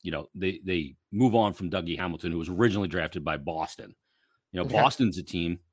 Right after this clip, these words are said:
Speaker 1: Look how they're built. They have a number one overall pick there. It's Taylor Hall. He was drafted by Edmonton in two thousand ten, but they drafted Seguin second overall. He's not there anymore. They drafted Dougie Hamilton ninth overall. He's not there anymore.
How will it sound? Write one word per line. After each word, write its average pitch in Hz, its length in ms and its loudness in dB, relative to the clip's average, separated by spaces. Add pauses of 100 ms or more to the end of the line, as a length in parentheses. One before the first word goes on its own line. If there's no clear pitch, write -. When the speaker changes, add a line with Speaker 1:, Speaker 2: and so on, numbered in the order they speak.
Speaker 1:
Look 123 140 -4
how 156 100 2
they're 147 160 6
built. 87 280 -4
They 131 80 2
have 160 120 2 (180)
a 113 60 0
number 110 220 2
one 107 140 2
overall 95 260 0
pick - 180 -6
there. 82 140 -4
It's 78 120 -10
Taylor 98 280 -4
Hall. 98 480 2 (440)
He 104 80 -6
was 92 60 -4
drafted 92 220 -2
by 92 100 0
Edmonton 123 220 0
in 76 60 -6
two - 120 -8
thousand 92 300 -6
ten, 107 380 -4 (420)
but 98 260 -2 (160)
they 98 80 -6
drafted 107 380 -2
Seguin 120 400 -2 (200)
second 101 320 -6
overall. 85 440 -2
He's 110 120 -2
not 95 200 0
there 78 200 -6
anymore. 62 300 -14 (440)
They 98 120 -4
drafted 98 300 -2
Dougie 101 180 -2
Hamilton 95 380 -4
ninth 117 320 0
overall. 78 480 -2 (140)
He's 123 140 0
not 104 220 -2
there 76 160 -4
anymore. 65 300 -16